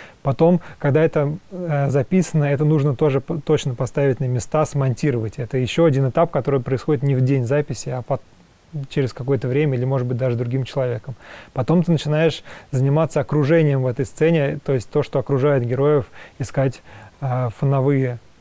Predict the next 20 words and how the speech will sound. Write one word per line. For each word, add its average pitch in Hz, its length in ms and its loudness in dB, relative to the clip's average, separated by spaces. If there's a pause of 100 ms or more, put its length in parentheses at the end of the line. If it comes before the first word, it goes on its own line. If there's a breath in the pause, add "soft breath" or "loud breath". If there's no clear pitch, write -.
(300)
э, 123 400 -4
звуки, 131 400 0
фоновые 131 400 0
шумы. 127 420 -2 (680 loud breath)
И 175 100 -2
это 160 420 2 (120)
обычно 160 500 0
происходит, 143 460 2
м, 147 600 -8 (220)
ещё 170 240 2
отдельным 135 440 4
этапом, 147 360 0
то 127 60 -4
есть 120 120 -4
мы 135 140 -2
не 135 120 0
так, 165 220 -2
что - 140 -6
берём 135 280 0
сцену, 170 520 2